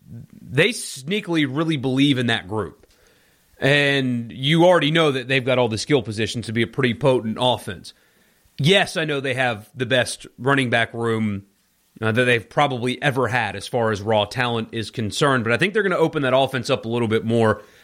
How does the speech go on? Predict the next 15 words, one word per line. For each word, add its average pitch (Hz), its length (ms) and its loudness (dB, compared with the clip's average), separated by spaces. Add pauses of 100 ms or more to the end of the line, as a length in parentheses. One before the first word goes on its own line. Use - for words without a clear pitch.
That 131 160 0
wide 165 260 2
receiver 160 460 -6
core, 131 500 0 (360)
uh, 117 480 0 (280)
people 196 260 0
were 175 80 4
giving 160 260 -2
it 160 60 -2
a 147 40 0
lot 175 220 2
of 214 60 -2
hell 233 200 2
last 135 360 0
year, 117 300 0